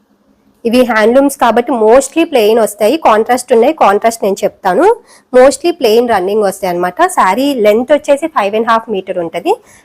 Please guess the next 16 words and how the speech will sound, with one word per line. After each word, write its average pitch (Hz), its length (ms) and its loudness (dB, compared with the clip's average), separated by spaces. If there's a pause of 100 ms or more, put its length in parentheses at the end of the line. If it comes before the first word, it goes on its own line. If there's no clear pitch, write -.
(100)
And 254 140 2
హైట్ 233 260 2
వచ్చేసి 277 280 0
ఫార్టీ 233 340 -4
ఫైవ్ 247 240 -2
ఇంచ్ 190 220 -2
ఉంటదండి. 180 420 -4
బ్లౌజ్ 220 380 0
వచ్చేసి 262 360 -4
నైంటీ 226 380 -4
సెంటీమీటర్ 226 580 -2
శారీ 196 280 0
పన్నా 185 340 -2
ఉంటది - 260 -2
అనమాట. 160 300 -8
ఎవరికన్నా - 1040 -8